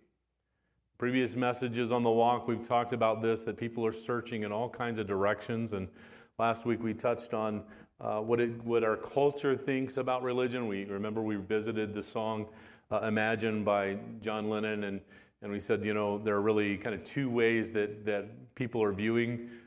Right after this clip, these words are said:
um, religion, so to speak. And, uh, the one would be, you know, John Lennon's version, which is, you know,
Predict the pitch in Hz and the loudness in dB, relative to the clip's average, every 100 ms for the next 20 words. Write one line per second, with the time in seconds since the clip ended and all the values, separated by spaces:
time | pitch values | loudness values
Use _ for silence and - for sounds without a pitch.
0 | _ - 101 98 104 110 113 117 139 101 | _ -6 -4 -4 -6 -2 2 8 8 8
1 | 95 107 123 - - 113 95 - 98 101 | 2 0 -4 -10 -2 0 0 -2 -4 -4
2 | - - - _ - - 107 104 101 104 | -10 -20 -20 _ -20 -8 -4 -2 2 4
3 | 101 104 117 135 127 110 98 110 107 101 | 4 4 4 4 4 2 2 0 0 -2
4 | - - 107 101 98 98 107 104 113 123 | -8 -8 -4 -2 -4 -2 -2 0 0 0
5 | 117 113 104 107 104 107 101 98 - 98 | -2 -4 0 2 2 0 -4 -4 -6 -8
6 | - 104 101 | -4 -2 -2